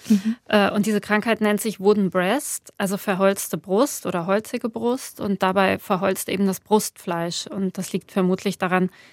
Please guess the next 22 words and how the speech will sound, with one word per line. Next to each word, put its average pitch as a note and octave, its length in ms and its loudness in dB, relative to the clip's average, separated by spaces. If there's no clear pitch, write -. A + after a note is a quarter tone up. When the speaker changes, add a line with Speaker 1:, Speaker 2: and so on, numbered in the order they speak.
Speaker 2:
dass - 160 2
die - 100 -2
Industrie F#3+ 640 0
die, F#3 320 2
ähm, F3+ 540 2
Masthühnchen G3 640 0
so F#3+ 120 0
gezüchtet - 640 -4
hat, G3 220 -4
dass - 300 -6
sie F#3+ 120 -2
eben F#3 200 2
schnell A3+ 380 4
wachsen, G#3+ 340 -2
vor G3 120 -6
allem F3+ 300 0
eben F3 500 -2
das - 140 -8
Brustfilet F3+ 800 0
oder F3 320 -6
die F#3 60 -2
Brust. F3 460 -2